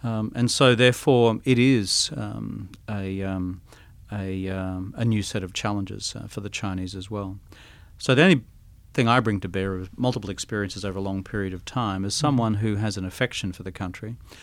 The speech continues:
Speaker 1: um, but someone who still, uh, exercises a very critical eye,
Speaker 2: Mm-hmm.
Speaker 1: um, as, uh, as I think genuine friends of China do.
Speaker 2: Well, given all that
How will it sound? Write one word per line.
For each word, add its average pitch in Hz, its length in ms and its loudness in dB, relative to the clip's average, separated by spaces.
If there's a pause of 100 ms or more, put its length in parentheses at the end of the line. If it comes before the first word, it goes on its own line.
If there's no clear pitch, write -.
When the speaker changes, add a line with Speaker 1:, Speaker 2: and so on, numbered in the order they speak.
(540)
Speaker 1:
um, 107 440 -4
but 131 160 -6
someone 135 320 2
who 107 120 -2
still, 104 560 -2 (160)
uh, 98 420 -8
exercises 98 680 -6
a 95 60 -8
very 98 240 -6
critical 95 420 -8
eye, 92 340 -10 (260)
Speaker 2:
Mm-hmm. 127 280 -6
Speaker 1:
um, 95 400 -6 (240)
as, 98 380 -4
uh, 95 400 -4 (540)
as 107 180 -2
I 98 120 -2
think 101 240 -6
genuine 98 360 -4
friends 95 340 -8
of 92 100 -14
China 92 340 -8
do. 95 280 -8 (320)
Speaker 2:
Well, 151 120 -6
given 170 320 -2
all 143 180 2
that 127 240 -2